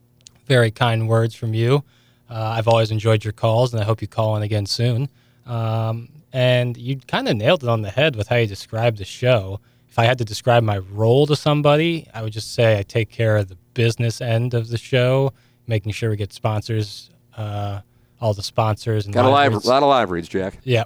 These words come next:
Speaker 1: we got a lot of those, and we gotta make sure we get them all done, and we're happy to do it 'cause we have such wonderful sponsors. And I upload the podcast. Uh, they'll blame Boots for that if it doesn't go up fast enough, but that is, uh, that is my territory.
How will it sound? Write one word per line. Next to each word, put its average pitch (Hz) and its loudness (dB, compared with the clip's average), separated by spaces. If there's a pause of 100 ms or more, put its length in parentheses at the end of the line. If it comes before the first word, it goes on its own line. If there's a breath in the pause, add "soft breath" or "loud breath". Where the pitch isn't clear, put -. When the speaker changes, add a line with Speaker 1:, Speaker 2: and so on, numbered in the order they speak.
Speaker 1:
we 120 -8
got 113 0
a 107 0
lot 120 4
of 120 -2
those, 123 2
and 113 -2
we 104 0
gotta 107 2
make 107 2
sure 110 -2
we 107 -2
get 104 0
them 104 -4
all 104 0
done, 120 2
and 107 -4
we're 101 -6
happy 113 0
to 107 -4
do 117 -2
it 143 -4
'cause - -20
we 107 -4
have 98 -10
such - -2
wonderful 113 -2
sponsors. 117 -2 (380 soft breath)
And 117 2
I 104 -4
upload 104 -4
the - -20
podcast. 143 -2 (100)
Uh, 98 -8
they'll 98 -6
blame 110 2 (180)
Boots 143 2
for 104 -6
that 98 -6
if 113 -8
it 107 -6
doesn't 110 2
go 120 2
up 120 0
fast 113 0
enough, 123 -2
but 98 -8
that 107 -4
is, 98 -8
uh, 95 -12 (460 soft breath)
that 107 -12
is 95 -10
my 107 0
territory. 113 2